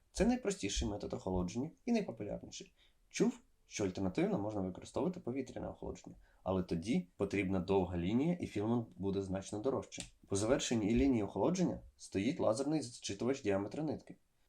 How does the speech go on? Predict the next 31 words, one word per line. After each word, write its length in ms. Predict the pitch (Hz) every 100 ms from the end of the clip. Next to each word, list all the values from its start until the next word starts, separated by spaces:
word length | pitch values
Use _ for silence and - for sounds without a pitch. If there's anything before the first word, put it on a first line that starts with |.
| _ -
Він 260 | 92 151 269
у 60 | -
Vita 240 | 117 110
Toys 240 | - 110 -
контролює 500 | 165 151 104 101 120
діаметр 500 | 107 104 101 95 92
нитки 300 | 98 - -
одразу 360 | 101 101 131
у 20 | 175
двох 260 | 190 -
площинах. 420 | 95 - - - - - - - - -
У 60 | 92
випадку 420 | 131 127 - 98
відхилення 460 | 98 - 117 101
діаметра 480 | 90 95 92 90 -
від 160 | 90 85
заданого, 600 | 98 101 185 185 92 - - _
система 480 | - - - 147 143
сповіщає 540 | - 110 123 123 92
майстра 540 | 92 98 123 - 180 - _
і 120 | - 92
зупиняється 640 | 90 95 90 92 113 123
намотка. 380 | 113 92 - - _ _ - - _ _ -
Після 240 | - 180 185
контролю 420 | 117 107 139 120
діаметру 540 | 92 95 139 196 87 - - -
нитка 300 | 98 165 165
намотується 560 | 123 95 117 151 139 117
на 100 | 104
буферну 400 | 95 117 135 143
систему, 440 | 151 - 101 95